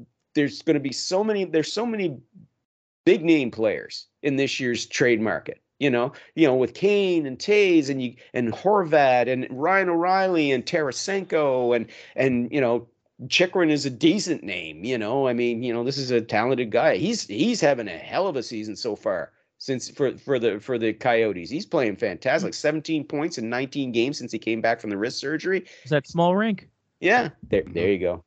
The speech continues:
Speaker 1: Loves playing, lo-, loves playing, loves playing in the junior size, college size rinks. There it is.
Speaker 2: Loves it. Every minute
Speaker 1: There
Speaker 2: of
Speaker 1: you
Speaker 2: it.
Speaker 1: go. Everybody does. But so you got all these big names that are gonna be in the market that could be on the move, making this one of the most exciting trade deadlines ever,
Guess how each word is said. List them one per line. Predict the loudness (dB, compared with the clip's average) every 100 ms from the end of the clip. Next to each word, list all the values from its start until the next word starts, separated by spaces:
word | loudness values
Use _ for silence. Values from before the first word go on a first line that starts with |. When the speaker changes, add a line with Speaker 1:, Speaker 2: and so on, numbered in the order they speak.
| -4
Speaker 1:
Loves | -2 0
playing, | 2 0 2
lo-, | 4 6 6
loves | 4 4
playing, | 2 2 4
loves | 2 2
playing | -2 0
in | -2
the |
junior | -2 -4 -4
size, | -2 0 0 -2 -10
college | -2 -2 -2
size | -10 -10 -10
rinks. | -14 -20 -16
There | -12 -8
it |
is. | -4
Speaker 2:
Loves | -4 -4
it. | -10 -10
Every | -6 -4
minute | -2 -2 0
Speaker 1:
There | -2
Speaker 2:
of |
Speaker 1:
you | -4
Speaker 2:
it. |
Speaker 1:
go. | _ -14
Everybody | -8 -6 -8 -10
does. | -16 -20 _ _ _ _ _ _ _
But | 4 4 2 -18
so | -10
you | -6
got | -4
all | -4 -6
these | -6 -6
big | -4 -2
names | -2 -2 -2 -4
that | -4
are | -2
gonna | -2 0
be | 2
in | 0
the | 0
market | -4 -4 -2 -2 -2 -2
that | -4 -2
could | -4 -2
be | 2
on | 4 4
the | 0
move, | 0 0 0
making | 0 0 0 -2
this | -2 -4
one | -4
of | -2
the |
most | -2 -4 -4
exciting | -6 -6 -10 -10 -4 -2 -2
trade | 0 0 0
deadlines | 0 -2 -2 -2 2
ever, | 4 6 6 2